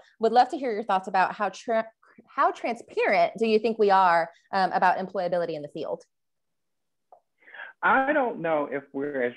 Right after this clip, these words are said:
Speaker 2: transparent as we really need to be. And, and, and I wanna kind of shift a little bit to my employability and talking about fit. So, you know, as I mentioned, in Chicago,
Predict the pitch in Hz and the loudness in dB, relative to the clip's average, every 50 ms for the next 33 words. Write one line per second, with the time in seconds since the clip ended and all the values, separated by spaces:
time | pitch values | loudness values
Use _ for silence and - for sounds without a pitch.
0 | - - - 120 120 123 120 _ - 123 110 104 104 101 101 101 101 101 101 95 | -10 -10 -8 -8 -8 -8 -10 _ -14 -12 -10 -10 -8 -10 -10 -8 -8 -8 -8 -10
1 | - 107 101 110 107 98 98 104 107 98 95 95 95 95 98 98 95 87 95 - | -12 -12 -10 -8 -8 -6 -2 0 0 0 0 -2 -4 -4 -4 -6 -4 -4 -4 0
2 | 101 98 95 98 92 107 113 113 - 123 127 131 - 123 127 110 127 135 139 160 | 0 0 0 0 0 0 0 0 2 0 0 2 2 0 2 2 2 0 0 -2
3 | 170 170 151 135 - _ _ _ _ _ _ _ _ _ _ _ _ _ _ _ | 0 0 0 -2 -4 _ _ _ _ _ _ _ _ _ _ _ _ _ _ _
4 | _ _ _ - _ _ - 107 101 _ - - - 151 139 135 131 135 156 139 | _ _ _ -20 _ _ -20 -20 -20 _ -20 -12 -4 -2 -2 -2 0 -2 -4 -4
5 | - 127 127 127 113 117 117 - 143 127 120 117 113 113 113 - - 131 123 120 | -4 -4 -4 -2 -2 -4 -6 -4 -2 -2 0 0 0 -2 -4 -4 -2 0 0 2
6 | 110 113 120 117 113 110 107 104 - 113 117 - - 127 127 - 120 110 101 113 | 2 2 0 0 2 0 -2 -2 -4 -8 -6 -2 0 0 0 0 -4 -6 -2 -2
7 | 107 - - _ - - 110 92 87 - _ _ _ - - - - _ _ _ | -2 -2 -4 _ -4 -2 0 0 0 -2 _ _ _ -20 -20 -20 -20 _ _ _
8 | _ _ _ - 180 151 143 139 135 131 131 120 147 151 147 139 131 127 117 - | _ _ _ 0 2 4 4 4 2 0 -6 -12 -12 -10 -8 -8 -8 -8 -10 -12
9 | _ _ _ _ _ _ _ _ - 147 151 156 156 139 143 139 135 131 131 131 | _ _ _ _ _ _ _ _ -8 -6 -6 -4 -4 -4 -6 -6 -8 -10 -10 -10
10 | 123 120 123 _ _ _ - - 147 151 151 - 131 - - 123 120 113 107 113 | -12 -14 -14 _ _ _ -8 -8 -8 -8 -8 -14 -14 -6 -4 -2 -2 -2 -4 -4
11 | 107 107 107 | -4 -4 -6